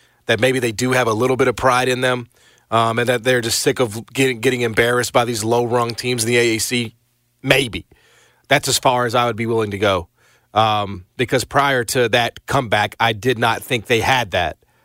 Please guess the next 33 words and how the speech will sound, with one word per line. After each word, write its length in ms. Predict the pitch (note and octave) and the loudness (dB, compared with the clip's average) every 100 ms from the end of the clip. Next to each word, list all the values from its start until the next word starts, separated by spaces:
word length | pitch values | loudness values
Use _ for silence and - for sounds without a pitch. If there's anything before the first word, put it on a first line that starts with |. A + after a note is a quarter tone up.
| _ | _
I 100 | A2+ | -2
did 160 | A#2 B2 | 0 0
not 180 | A#2 - | 0 0
think 160 | B2 | -2
that 180 | B2 A2 | 0 0
was 120 | A2 | -2
in 280 | F#2+ B2 A2 | -2 -2 0
them. 280 | F#2+ E2 F#2 _ - _ _ | -4 -6 -12 _ -20 _ _
And 460 | - A#2 A2+ A2 A2+ _ | 0 2 2 -2 -6 _
now 280 | A#2+ A#2+ A#2+ | -2 0 0
I 100 | A#2 | -2
think 340 | A#2 B2 A#2 - | -2 -4 -4 -4
it, 140 | A#2+ G2+ - | -4 -4 -4
it 160 | C#3 A#2+ | -2 0
might 300 | B2 C3 C3 | 0 -2 -2
be. 340 | B2 A2+ - _ _ _ _ _ _ - | -2 -2 -8 _ _ _ _ _ _ 0
I 60 | C3+ | 2
don't 220 | C3+ A#2+ | 2 0
know 180 | B2+ B2 | 0 0
if 80 | - | 0
that's 340 | B2 - - _ _ | -2 -2 -10 _ _
what, 360 | B2+ C3 A#2+ _ _ | -2 0 0 _ _
you 120 | D3 | -2
know, 120 | A2+ | 0
that's 200 | A2 B2+ | 0 0
not 120 | C3+ | 0
gonna 140 | G#2+ A2+ | -2 -4
be 100 | G#2 | -2
good 200 | C3 C#3 | 0 0
enough 440 | A#2+ G2 A2 - | 0 -2 -4 -6
just 240 | - B2+ - | -4 -4 -4
to 60 | |
say, 360 | - B2 A2+ | -2 0 0